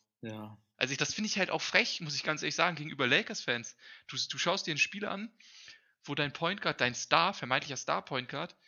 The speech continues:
Speaker 2: sieben Turnover in einer Halbzeit macht und der sagt sowas, statt dass er dann zumindest mal sagt, ja, erste Halbzeit war ich nicht ganz, äh, auf der Höhe,
Speaker 1: War halt,
Speaker 2: keine
Speaker 1: war
Speaker 2: Ahnung.
Speaker 1: halt nicht so.
Speaker 2: Sieben Turnovers sind zu viel, Punkt.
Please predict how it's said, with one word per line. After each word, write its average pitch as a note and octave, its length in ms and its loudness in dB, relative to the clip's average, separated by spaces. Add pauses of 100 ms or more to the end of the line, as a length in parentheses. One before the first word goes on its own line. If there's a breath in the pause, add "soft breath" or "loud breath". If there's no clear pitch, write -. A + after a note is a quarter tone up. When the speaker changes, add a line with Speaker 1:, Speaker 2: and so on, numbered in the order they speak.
(120 soft breath)
Speaker 2:
sieben G3+ 460 -4
Turnover D3 480 0
in A#2+ 80 -2
einer F3 260 2
Halbzeit F3 380 -2
macht C3 320 -6 (260)
und B2 140 -4
der E3+ 100 6
sagt D#3 260 2
sowas, C3 400 -2 (120 soft breath)
statt C#3+ 180 2
dass D3+ 140 0
er D3 60 0
dann C#3 200 0
zumindest D#3+ 360 -4
mal C3+ 100 -2
sagt, C3+ 340 -2 (440 loud breath)
ja, B2 380 4 (220)
erste C3+ 260 -2
Halbzeit C3 600 0 (640 soft breath)
war B2+ 180 2
ich B2 120 -4
nicht C3 160 -8
ganz, B2 420 -4
äh, A#2 400 -2 (180)
auf - 160 -8
der A#2 160 -4
Höhe, B2+ 180 0
Speaker 1:
War D3+ 140 4
halt, - 180 -6
Speaker 2:
keine A#2 200 -2
Speaker 1:
war B2+ 80 2
Speaker 2:
Ahnung. C3 180 0
Speaker 1:
halt A#2 220 -2
nicht A2+ 240 -14
so. G#2 260 -14 (220)
Speaker 2:
Sieben C3+ 240 -6
Turnovers C3+ 380 2
sind C#3 140 -4
zu - 120 -4
viel, A#2 240 2
Punkt. - 420 -10